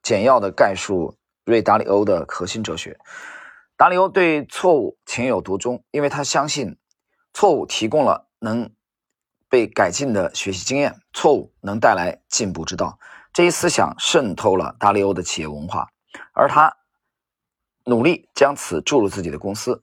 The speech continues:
桥水基金。达里欧在对错误进行评论的时候表现得很虔诚。“我了解到错误具有一种难以置信的魅力，因为每个错误中都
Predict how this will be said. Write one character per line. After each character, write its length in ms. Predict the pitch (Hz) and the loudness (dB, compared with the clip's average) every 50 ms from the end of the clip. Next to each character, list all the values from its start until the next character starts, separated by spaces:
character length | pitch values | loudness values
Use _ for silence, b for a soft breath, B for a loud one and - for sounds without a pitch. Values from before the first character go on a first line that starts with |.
| _ | _
桥 240 | - - - 82 90 | -12 -8 -4 -4 -4
水 180 | 92 - 71 65 | -4 -4 -8 -10
基 160 | - - 98 | -8 -8 -6
金。 220 | 85 101 101 - _ _ _ _ _ _ _ _ _ _ _ _ b b b b b b b b b b | -6 -6 -8 -10 _ _ _ _ _ _ _ _ _ _ _ _ b b b b b b b b b b
达 140 | - 165 | 4 4
里 80 | 175 180 | 4 4
欧 140 | 180 190 185 | 2 2 2
在 120 | 185 175 | 2 2
对 140 | 160 165 156 | 2 0 -4
错 220 | - - 175 156 | 0 2 4 4
误 40 | 147 | 4
进 140 | 139 147 147 | 2 -2 -6
行 140 | 139 143 143 | -6 -6 -6
评 180 | - - 101 | -6 -6 -2
论 100 | 120 147 | -2 0
的 80 | 135 113 | 0 0
时 140 | - - 92 | -2 -2 -2
候 80 | 90 | -4
表 220 | 95 - 101 87 87 | -4 -2 -2 -2 -2
现 200 | - - 117 107 | 0 -2 -2 -2
得 80 | 101 | -2
很 160 | 98 90 82 76 | -6 -10 -12 -10
虔 300 | - - - 87 92 110 | -8 -8 -6 -6 -6 -8
诚。 180 | - - - - - - - - - - _ B B B B B B B B B B B - | -8 -10 -12 -8 -8 -10 -8 -10 -18 -20 _ B B B B B B B B B B B -2
“我 300 | - 156 165 165 165 165 | 2 4 4 6 4 4
了 220 | - 160 180 196 | 4 4 2 4
解 100 | 147 151 | 2 2
到 140 | 127 139 139 | 2 2 0
错 240 | - - 185 170 147 | 0 2 2 2 2
误 180 | 117 95 _ _ - | 2 -2 _ _ -10
具 140 | - 151 | -2 0
有 100 | 143 123 | 2 2
一 80 | 123 123 | 2 0
种 260 | 104 113 101 92 98 | 0 -2 -4 -2 2
难 220 | 120 123 135 160 156 | 2 2 2 2 0
以 80 | 120 | -4
置 180 | 101 - 135 123 | -4 -4 -6 -6
信 200 | - - 123 117 | -6 -6 -6 -6
的 80 | 107 | -6
魅 160 | 110 131 131 98 | -4 -4 -4 -4
力， 180 | 78 - - _ _ _ - | -6 -10 -14 _ _ _ -10
因 120 | - 160 | -6 -2
为 180 | 170 170 - - | -2 -2 -4 -4
每 240 | - 113 107 95 92 | -4 -2 -2 -2 -2
个 160 | 85 143 135 | -2 -2 -4
错 200 | - - - 113 | -2 -2 -2 -2
误 100 | 92 85 | -2 -2
中 240 | 80 - 107 107 - _ _ _ _ _ - | -4 -8 -8 -8 -10 _ _ _ _ _ 0
都 260 | - 107 110 - - | 2 2 2 0 -4